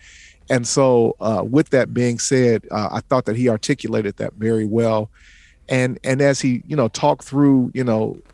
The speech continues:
from his perspective, that's what he feels his role is. You know, he was a former pastor for many, many years. Uh, that he said, you know, he doesn't do a whole lot of preaching anymore, obviously, but he does more, uh, one-on-one, you know,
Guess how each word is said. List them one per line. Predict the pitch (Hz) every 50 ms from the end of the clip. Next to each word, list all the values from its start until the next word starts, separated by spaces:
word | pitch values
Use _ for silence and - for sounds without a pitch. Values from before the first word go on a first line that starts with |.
| 113 113 - - 104 - _ _
from | _ - - 135 120
his | - 151 170 156
perspective, | - - 139 123 - - 143 135 - - 113 98 104
that's | 120 131 - -
what | - 127 113 107
he | 123 117
feels | - - 131 123 113 -
his | - 113 98 110
role | 117 120 127 123 117 117
is. | 113 107 -
You | 127
know, | 113 107
he | 104 120 120
was | 113 104 92
a | 101
former | - - 127 123 120 117
pastor | 104 - 135 123 120 117 - - 127 120
for | - - 104
many, | 104 113 117 120 120
many | 117 117 117 117
years. | 113 110 117 120 120 120 120 120 117 - - - - - - - - - - - _ _ _
Uh, | - 110 107 101
that | 104 113 110
he | 117 123
said, | 117 - 110 95 110
you | 123
know, | 117 117 113 110
he | 113 117
doesn't | 117 123 123 120 117 113 113
do | 123 117
a | 110
whole | 127 123 120
lot | 117 117 110 104
of | 98 -
preaching | - 175 180 175 - - 127 113 110
anymore, | 113 113 113 113 113 113 113 110 107 101 -
obviously, | 101 110 110 113 110 - - 113 113
but | 107 110 104
he | - 120
does | 113 113 123 117 113 107 101
more, | 113 113 120 123 131 127 127 123 120 113 - - - - _ _ _ _ -
uh, | 107 101
one-on-one, | 107 113 131 139 143 135 127 123 123 120 123 131 135 139 127 120 120 113 - -
you | - 135
know, | 131 127 113 113 110 -